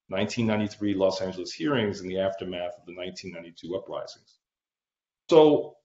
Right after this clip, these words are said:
I'm here today to testify about the significant impact that Black exclusion from and underemployment in the Hollywood industry has had on the group's position in America. First, it's important to consider that the Hollywood industry was born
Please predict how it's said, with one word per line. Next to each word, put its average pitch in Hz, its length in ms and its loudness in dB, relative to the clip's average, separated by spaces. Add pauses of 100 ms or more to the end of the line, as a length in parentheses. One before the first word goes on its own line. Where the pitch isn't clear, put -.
I'm 170 160 4
here 247 180 0
today 170 300 4
to 123 140 2
testify 104 920 4
about 98 400 0
the 92 80 -10
significant 107 800 -4
impact 107 680 0
that 85 200 -6
Black 104 320 2
exclusion 131 760 -2
from 92 520 -2 (420)
and 95 180 -10
underemployment 117 960 2
in 107 380 0
the 90 80 -4
Hollywood 98 420 2
industry 92 500 -4
has 85 160 -6
had 101 300 2
on 92 140 -4
the 87 80 -8
group's 92 300 -10
position 85 460 -6
in 80 120 -10
America. 82 440 -8 (880)
First, 151 480 8
it's - 120 -6
important 131 400 0
to 120 40 -4
consider 113 500 2 (140)
that 95 160 -4
the 95 80 -2
Hollywood 113 420 2
industry 98 540 -4
was 82 140 -12
born 95 560 2